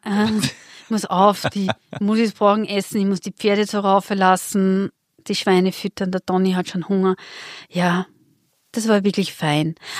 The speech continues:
Speaker 1: Aber wir haben uns auch schon wieder auf zu Hause gefreut.
Speaker 2: Definitiv.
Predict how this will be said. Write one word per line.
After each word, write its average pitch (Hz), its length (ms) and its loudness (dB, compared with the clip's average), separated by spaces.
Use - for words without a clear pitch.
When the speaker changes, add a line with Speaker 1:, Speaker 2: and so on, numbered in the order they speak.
Speaker 1:
Aber 254 220 2
wir 269 140 4
haben 262 160 4
uns 277 140 4
auch 262 100 4
schon 262 140 2
wieder 254 300 4
auf - 160 -8
zu 233 180 -2
Hause 175 240 2
gefreut. 135 520 -4
Speaker 2:
Definitiv. 110 880 -2